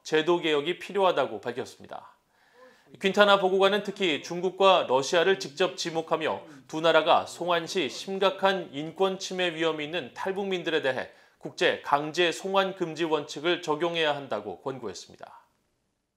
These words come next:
한국 전쟁 당시 만 사천여 명의 피난민을 탈출시킨 흥남 철수 작전에 참여했던 로버트 런이 전 미국 해군 제독이 지난 십 일 사망한 가운데 미국과 한국 등 각계에서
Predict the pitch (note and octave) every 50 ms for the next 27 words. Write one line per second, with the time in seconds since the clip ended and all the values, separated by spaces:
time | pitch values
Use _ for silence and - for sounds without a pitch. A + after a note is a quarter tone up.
0 | _ _ _ _ _ _ _ _ _ _ _ _ _ _ _ _ _ - G3 G3
1 | F#3+ F#3+ G#3 G3+ - G#3+ G#3 G#3 G3 G#3 G#3 G#3 G3+ G3 G3+ G3 - G#3 G#3+ G#3+
2 | G#3 F3+ C3+ C3 C#3+ D#3+ F3+ G3 F#3+ - D3+ D#3 D#3 D#3 - G3 F#3+ F#3+ F#3+ F#3
3 | F#3 F#3 F#3 F#3+ F#3+ F3 D3 C#3 - - - G#3+ A3 G#3+ G#3 G3+ G3 F#3+ G3 F#3+
4 | F#3+ F3+ E3+ D#3+ E3 F3+ E3 - - - G3 F#3 C#3+ A2 G#2 - - G3 G#3 G#3
5 | G#3 G#3 G#3 G3+ - G3 F#3 F3+ - F3 E3 E3+ D#3+ - F3 E3+ E3+ E3 D#3+ -
6 | E3+ D#3+ D#3+ D3+ C#3 C#3+ - C#3 - - - - - _ _ - C#3+ D3+ E3 E3
7 | F3+ F#3 F#3 F#3 - F3+ F3 E3 F3 D#3+ A#2+ G#2+ - - - E3+ F3 E3+ D#3 C3+
8 | B2+ C#3+ D#3+ D3+ F3+ F3+ F#3 - - F#3+ F#3+ F3+ F#3+ F#3 F3 - E3+ D#3+ D3 D3+
9 | D3+ C#3+ B2+ G2+ G#2 - - - _ _ - - - E3 E3 E3 D#3+ D#3 - G3
10 | E3 D#3 A2+ G2 - - - - F3+ F3+ F3+ F3 E3+ E3+ E3 D3 D3+ C#3+ C#3+ D3
11 | D3 C3 F#2+ - - - - _ _ _ - C#3+ C#3+ D#3+ D#3 F3 F3 F#3 F#3+ E3+
12 | E3+ E3+ D#3+ E3 D#3+ D#3+ - - F#3 F#3 D#3+ B2+ G#2 - - D3 C#3+ - - -
13 | D#3+ D3+ C#3+ - C3+ G2 F2+ -